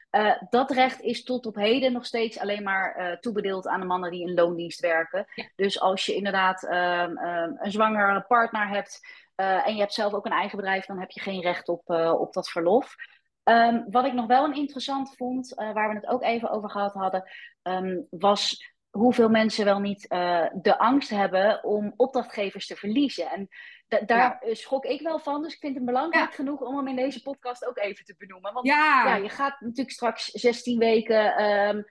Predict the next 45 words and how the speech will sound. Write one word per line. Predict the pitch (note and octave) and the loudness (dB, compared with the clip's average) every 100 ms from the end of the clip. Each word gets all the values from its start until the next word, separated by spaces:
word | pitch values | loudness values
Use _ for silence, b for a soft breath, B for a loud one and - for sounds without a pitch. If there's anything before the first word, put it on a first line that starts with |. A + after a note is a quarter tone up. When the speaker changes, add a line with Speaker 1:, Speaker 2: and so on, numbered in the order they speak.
| _ _ | _ _
Speaker 1:
niet | A3 C4 B3+ | 2 2 2
meer | A#3 G#3 | 0 0
actief | A3 - C#4+ - | -2 -2 -4 0
Speaker 2:
Ja. | |
Speaker 1:
zijn | A#3 G3 | 0 0
in | G3 G3 | -4 -6
je | |
Speaker 2:
Ja. | F#3 | -4
Speaker 1:
bedrijf. | F#3 E3+ F#3 A#3+ C4+ | 0 4 4 4 0
En | A#3+ | 0
wat | A#3 A#3+ | 0 0
kan | - G#3+ | -2 0
dat | G3 F#3+ | 0 -2
dan | G3+ | -6
voor | G3 G#3 | -4 -4
gevolgen | G#3 D4 C#4+ - E3 | -4 -4 -2 -2 -4
hebben? | - - _ _ | -6 -10 _ _
Speaker 2:
Ja, | - A3 C4 - - _ B B B _ | -6 -2 0 -2 -10 _ B B B _
nou | A3 B3+ | 0 2
ja, | C#4 C#4+ - - _ _ _ _ | 4 4 2 -4 _ _ _ _
ehm, | - B3+ A#3+ A#3+ A#3 A#3 B3+ _ _ _ _ _ - | -4 0 0 0 -2 -4 -6 _ _ _ _ _ -12
ik | D4 | -8
schrok | - D4 | -2 0
er | B3+ A#3 | 2 0
ook | C#4 | 0
van. | D#4 E4 | -2 0
Ik | |
kwam | E4 C#4 | 0 0
ook | B3+ C4 | -2 -4
tegen. | - D4 D#4 - D#4 F#4 - | -4 -4 -4 -2 -2 -2 -2
Eh, | A#3+ A3+ A3+ - | -6 -4 -6 -6
eh, | A#3 A#3 | -6 -4
we | A3+ | -2
hebben | A3+ C4 C4+ | -2 2 2
het | A#3+ | 0
over | A3 A3 G#3+ G3+ G3 | -2 -4 -4 -8 -6
een | G3 G3 | -4 -4
onderzoek | - A#3 A#3 A#3 A3 | -2 -2 -2 -6 -6
dat | G#3 G3+ - | -6 -8 -8
is | A3 | -10
uitgevoerd | - G3+ - - A3+ A3 | -8 -10 -10 -10 -10 -6
door | G#3 G#3 | -8 -4
knap, | C#4 G4 - _ | -2 -2 -6 _
de | A#3 | -6
bank, | C4 D4+ F4 - | -2 -2 -2 -10